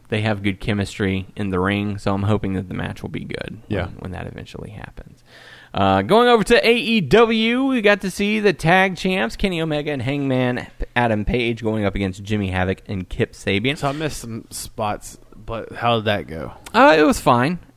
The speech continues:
Speaker 1: It was, it was a pretty good match. Uh, but one of the things that I found interesting is that before Double or Nothing, they announced that, um, you know, the Best Friends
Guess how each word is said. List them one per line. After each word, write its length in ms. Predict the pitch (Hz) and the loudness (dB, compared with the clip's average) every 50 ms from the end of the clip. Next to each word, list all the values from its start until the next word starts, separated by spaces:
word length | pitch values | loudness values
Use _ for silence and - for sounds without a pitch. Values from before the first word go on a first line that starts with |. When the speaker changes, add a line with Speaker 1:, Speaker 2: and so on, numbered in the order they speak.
| _ - | _ 4
Speaker 1:
It 80 | 170 | 6
was, 200 | 202 196 175 170 170 | 6 6 6 2 0
it 120 | - 160 | 2 4
was 160 | 185 180 165 | 4 4 4
a 60 | 156 147 | 2 2
pretty 180 | - 180 156 | 2 0 2
good 160 | 160 165 143 131 | 4 4 4 4
match. 460 | 131 127 127 139 156 147 - - - - | 4 4 4 4 2 0 -2 -6 -8 -2
Uh, 200 | - 151 160 160 | 2 4 4 4
but 120 | 160 170 160 | 4 4 4
one 120 | 226 277 320 | 4 4 2
of 100 | 311 294 | 0 0
the 80 | 233 | -2
things 160 | 240 254 277 - | -2 -2 -2 0
that 100 | 262 214 | 0 0
I 40 | |
found 240 | - - 208 202 196 | 0 2 2 2 2
interesting 420 | 208 233 - - 190 - 156 147 147 - - - - - - - - | 2 0 -2 -4 -4 -4 -4 -4 -4 -8 -16 -20 -20 -20 -14 -6 -4
is 120 | 143 143 | 0 2
that 280 | 165 165 156 - - - - - - - - - - - 147 | 4 4 4 4 0 -4 -16 -20 -20 -20 -20 -20 -20 -14 -4
before 880 | 139 165 151 - - - - 196 196 214 220 220 220 214 208 208 196 180 202 - 135 | -2 -2 -2 -2 -4 -2 0 2 4 6 6 6 6 6 6 4 2 -2 -6 0 2
Double 240 | 160 170 185 175 | 2 4 4 4
or 80 | 151 131 | 4 4
Nothing, 800 | 123 120 135 160 180 156 - 123 110 98 90 92 98 101 110 127 143 - _ _ _ _ _ _ _ _ _ _ - | 4 4 4 4 4 2 2 0 -2 -2 -2 -4 -6 -8 -12 -14 -18 -20 _ _ _ _ _ _ _ _ _ _ -2
they 220 | 117 123 131 135 | 0 2 2 2
announced 480 | 131 127 127 123 117 104 - - - - | 2 2 2 2 0 0 -2 -6 -2 2
that, 320 | 127 117 117 113 - - - _ - - - - - - _ - | 4 6 6 6 4 2 -4 _ -20 -20 -20 -20 -20 -20 _ -4
um, 420 | 101 101 101 98 95 95 92 - - | -2 0 2 2 2 0 -2 -4 -4
you 120 | 113 113 107 | -2 0 0
know, 120 | 104 101 | 0 0
the 80 | 98 - - - _ | -2 -4 -8 -14 _
Best 360 | - - - 139 139 127 - - | -10 0 4 4 4 4 4 2
Friends 680 | - 135 127 123 120 120 120 120 113 - - - | 2 4 4 4 4 4 2 0 -2 -4 -8 -14